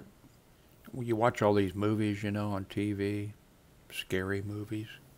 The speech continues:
A family goes into a house. A scary monster appears or something. Run. Get out. But, you know. But no, the movie goes on.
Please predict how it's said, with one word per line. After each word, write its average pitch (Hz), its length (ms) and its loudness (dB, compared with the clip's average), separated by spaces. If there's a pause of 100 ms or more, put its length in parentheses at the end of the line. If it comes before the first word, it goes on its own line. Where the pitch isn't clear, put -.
(640)
A 95 60 -6
family 101 420 4
goes 95 260 2
into 98 300 -2
a 92 60 4
house. 95 380 0 (2250)
A 98 120 -2
scary 104 460 6
monster 95 680 2
appears 95 540 -4
or 98 120 -4
something. 101 500 -8
Run. 92 520 4 (520)
Get 139 220 8
out. 139 400 8 (360)
But, 139 280 -4
you 120 100 -6
know. 117 260 -4 (840)
But 92 140 -8
no, 101 320 0
the 95 80 -4
movie 113 280 0
goes 143 280 0
on. 101 460 -2